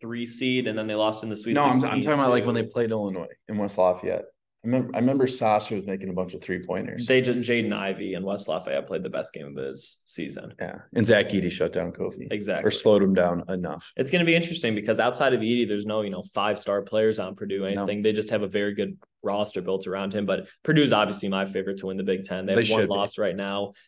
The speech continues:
Speaker 1: They shouldn't have lost to Rutgers at home, but like you said, Rutgers is frustrating. That's another team that could be a top three seed in the Big Ten.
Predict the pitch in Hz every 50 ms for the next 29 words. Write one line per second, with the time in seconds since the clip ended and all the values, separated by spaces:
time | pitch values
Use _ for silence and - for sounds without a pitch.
0 | _ - 120 123 123 - - 151 135 123 120 110 107 107 98 101 104 - - 104
1 | 98 98 98 98 - 101 98 98 92 - 101 101 98 101 107 117 117 - 147 147
2 | 185 139 107 107 110 110 131 127 127 131 131 131 - 135 151 - - 95 101 98
3 | 98 104 101 - 113 113 110 117 113 - - 117 131 120 107 - - 104 98 98
4 | 98 98 - 101 104 104 - - - 107 104 104 - 110 117 110 104 101 104 98
5 | 95 95 - 113 110 90 82